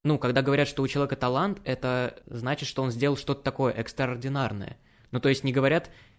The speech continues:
про человека, что у него талант, когда он сделал работу средне, когда он сделал её нормально. Все говорят, что у него талант, когда он сделал её потрясающе. Ну, я пока н-, не могу сказать, <laughs> что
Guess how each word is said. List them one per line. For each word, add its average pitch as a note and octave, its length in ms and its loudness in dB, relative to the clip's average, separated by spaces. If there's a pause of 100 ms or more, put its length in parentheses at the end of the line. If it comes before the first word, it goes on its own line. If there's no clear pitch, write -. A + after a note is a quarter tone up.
(720)
про B2 120 -2
человека, B2+ 440 2
что - 160 -2
у A#2+ 40 0
него A#2 200 0
талант, C3+ 360 0
когда A#2+ 280 -2
он B2+ 160 0
сделал B2 320 0
работу A#2 340 -2
средне, G#2+ 580 -2 (460)
когда A2+ 160 -4
он A2+ 80 0
сделал B2 220 2
её A#2 100 2
нормально. A2+ 640 0 (800)
Все - 180 -4
говорят, B2+ 340 2
что - 140 -6
у B2 60 2
него B2 120 2
талант, A#2+ 240 2
когда A#2 200 0
он A#2+ 60 0
сделал A#2 200 2
её A#2+ 100 4
потрясающе. A#2+ 880 -2 (1400)
Ну, B2+ 180 2
я B2 300 2
пока C#3 320 4
н-, C3+ 160 -2 (420)
не A#2+ 80 -2
могу C3 300 4
сказать, A#2+ 360 0
<laughs> - 80 -2
что B2+ 140 4